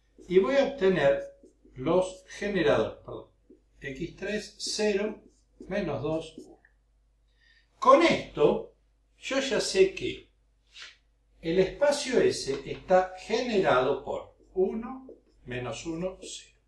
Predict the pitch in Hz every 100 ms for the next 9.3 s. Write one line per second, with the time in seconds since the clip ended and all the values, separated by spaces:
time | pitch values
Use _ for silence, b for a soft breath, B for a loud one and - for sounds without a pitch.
0 | _ _ _ _ _ - _ - 165 190
1 | 226 - 123 123 - - 185 190 214 -
2 | - 113 113 107 - 135 147 - - -
3 | - - _ _ - _ _ _ - -
4 | _ b b b b _ _ _ - 196
5 | 190 180 - 226 - 147 131 127 123 123
6 | - 165 262 269 127 113 135 127 131 -
7 | 127 123 - 143 120 156 196 - 165 196
8 | 123 123 120 - - 117 110 165 170 -
9 | 180 - -